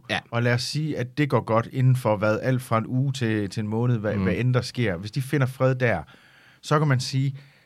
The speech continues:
Speaker 2: så begynder den mere sådan pseudo-fredsforhandling,
Speaker 1: Ja.
Speaker 2: som du netop er inde på, med Vesten om, hvad skal løftes, hvornår, og hvad gør vi?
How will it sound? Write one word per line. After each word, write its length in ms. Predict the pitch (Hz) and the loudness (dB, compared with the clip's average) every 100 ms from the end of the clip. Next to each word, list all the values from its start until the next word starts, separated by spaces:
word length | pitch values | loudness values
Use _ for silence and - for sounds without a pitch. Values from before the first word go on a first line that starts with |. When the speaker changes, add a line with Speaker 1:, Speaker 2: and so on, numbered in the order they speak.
| - | -6
Speaker 2:
så 180 | - 151 | 2 4
begynder 400 | 143 175 175 127 | 4 4 2 2
den 240 | 120 123 | 2 2
mere 280 | 123 139 135 | 2 4 2
sådan 400 | 131 120 101 90 _ - | 2 0 -2 -8 _ -12
pseudo-fredsforhandling, 1160 | - - 160 185 127 117 120 117 101 104 110 | -4 4 4 4 0 0 0 -2 -2 0 2
Speaker 1:
Ja. 160 | 107 - | 2 0
Speaker 2:
som 180 | 127 120 | -4 0
du 120 | 131 | 2
netop 260 | 139 127 107 | 4 4 4
er 40 | |
inde 180 | 117 135 | 2 2
på, 260 | 127 107 - _ | 0 -4 -8 _
med 140 | 123 117 | 0 2
Vesten 500 | 120 139 - - 107 | 4 2 0 -6 -2
om, 220 | 113 101 - _ _ _ - - | -2 -4 -12 _ _ _ -20 -4
hvad 240 | 101 123 | 4 4
skal 200 | 127 123 | 6 4
løftes, 360 | 131 135 107 95 | 4 4 -4 -6
hvornår, 380 | 107 113 113 | -2 0 0
og 120 | - 101 | -2 -2
hvad 120 | 104 | -2
gør 220 | 110 107 | 0 0
vi? 160 | 107 | -2